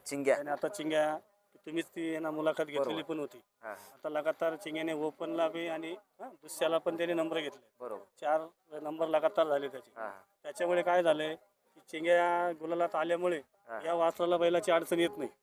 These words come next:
Speaker 1: बरोबर.
Speaker 2: कारण चिंग्यामुळे याला आता आहे ना, बैल मिळून जातात.
Speaker 1: बरोबर.
Speaker 2: इतर सर्वसाधारण गाडा मालकाला चांगले पैरे मिळणं म्हणजे मुश्किलच आहे.
Speaker 1: बरोबर.
Speaker 2: पण आता आपले वासरूही चांगले, वासरात, हां, धमक
Speaker 1: हो,
Speaker 2: असली
Speaker 1: धमक आहे
Speaker 2: की
Speaker 1: म्हणून.
Speaker 2: बैलवाले बैल देतात.
Speaker 1: बरोबर.
Speaker 2: वासरू बी कुठंतरी त्या बैलाच्या गळ्यात त्यांना चांगलं,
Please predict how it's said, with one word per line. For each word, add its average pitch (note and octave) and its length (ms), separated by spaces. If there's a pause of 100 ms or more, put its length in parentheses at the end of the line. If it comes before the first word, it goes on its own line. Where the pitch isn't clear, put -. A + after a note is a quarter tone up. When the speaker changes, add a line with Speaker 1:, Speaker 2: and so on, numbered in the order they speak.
Speaker 1:
बरोबर. A2+ 300
Speaker 2:
कारण D3+ 420
चिंग्यामुळे F3+ 540
याला F3 240
आता F3+ 160
आहे F#3+ 100
ना, F3 160
बैल F#3 260
मिळून E3+ 260
जातात. C#3 240 (280)
Speaker 1:
बरोबर. B2 340
Speaker 2:
इतर F3+ 200
सर्वसाधारण E3 600
गाडा E3 280
मालकाला E3+ 420
चांगले E3 360
पैरे E3+ 280
मिळणं E3+ 280
म्हणजे E3 220
मुश्किलच F3 480
आहे. A#2 180
Speaker 1:
बरोबर. A2 260 (120)
Speaker 2:
पण G#2 60
आता D#3+ 280
आपले F3+ 220
वासरूही E3 380
चांगले, F3 320
वासरात, D#3 380 (360)
हां, A3+ 180
धमक E3 200
Speaker 1:
हो, - 60
Speaker 2:
असली E3+ 180
Speaker 1:
धमक F3+ 220
आहे E3+ 160
Speaker 2:
की - 120
Speaker 1:
म्हणून. C#3 180
Speaker 2:
बैलवाले G3 260
बैल G#3 220
देतात. D#3+ 240 (160)
Speaker 1:
बरोबर. A2+ 300 (420)
Speaker 2:
वासरू E3+ 300
बी A3+ 60
कुठंतरी A3 340
त्या A3 120
बैलाच्या G#3 340
गळ्यात G#3 220
त्यांना A3 180
चांगलं, G3 320